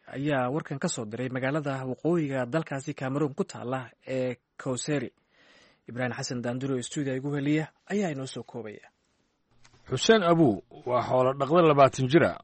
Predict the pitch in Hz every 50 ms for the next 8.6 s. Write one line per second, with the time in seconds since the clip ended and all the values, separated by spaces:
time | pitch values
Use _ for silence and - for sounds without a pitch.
0 | - _ - 117 113 107 110 120 120 120 120 117 120 127 147 170 - - 170 151
1 | 170 170 175 147 120 107 101 98 95 92 - - - 120 147 160 156 139 - -
2 | 180 156 139 131 127 123 123 120 113 104 113 120 127 147 160 151 131 - 151 143
3 | 131 - - 139 135 131 131 127 127 139 180 196 151 123 117 98 87 85 - -
4 | _ _ _ - - 131 131 123 131 123 131 147 139 131 - 139 135 131 127 127
5 | 123 - - 180 160 143 120 123 127 131 131 139 165 185 147 101 - - - -
6 | - - - - - - - - - - - 214 220 190 175 151 - 185 156 151
7 | 165 170 156 120 107 107 104 - - 131 143 156 151 151 151 147 160 170 156 120
8 | 110 104 101 101 101 110 123 135 143 139 139